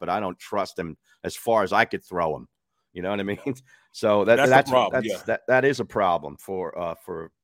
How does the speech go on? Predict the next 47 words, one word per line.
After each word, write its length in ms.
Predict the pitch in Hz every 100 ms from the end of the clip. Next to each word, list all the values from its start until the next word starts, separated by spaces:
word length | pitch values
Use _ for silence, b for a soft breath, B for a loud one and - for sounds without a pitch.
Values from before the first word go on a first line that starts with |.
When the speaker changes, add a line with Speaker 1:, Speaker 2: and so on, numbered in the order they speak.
| _ _ _ _
Speaker 1:
uh, 200 | 87 85
Los 320 | 82 85 78
Angeles. 420 | 90 80 78 76 -
So, 280 | 113 101 b b b -
you 60 | 143
know, 80 |
I, 100 | 143
it 240 | 165 147 -
doesn't 260 | 180 160
matter 360 | 143 143 151 147
really 260 | 131 139 135
to 140 | 127
me 200 | 120 135
who 160 | 120 131
they 200 | 139 135
play. 440 | - 139 147 147
It's 260 | 110 104 -
just, 380 | 123 110 - -
uh, 300 | 101 98 95
you 80 | -
know, 160 | 110 104
it's 140 | -
extra 360 | - 135 - 110
football. 580 | - 143 - 147 147 120
It's 140 | -
something 340 | - 127 127 107
that 80 |
I 160 | 104 135
did 160 | 147 139
not 200 | 139 127
expect, 540 | - - 135 139 - - b b b - 113
uh, 180 | 117
at 80 | 117
Speaker 2:
Yes. 0 |
Speaker 1:
the 80 | 107
beginning 340 | 117 135 131
of 80 | 127
this 160 | 117 -
season. 440 | - 139 139 127
This 160 | 120 -
season 380 | - 131 120 113
was 180 | 104
sort 140 | - 120
of 80 | 101
a 60 |
fact-finding 960 | - - 135 - - - 135 131 127 123
mission, 440 | 135 131 139 135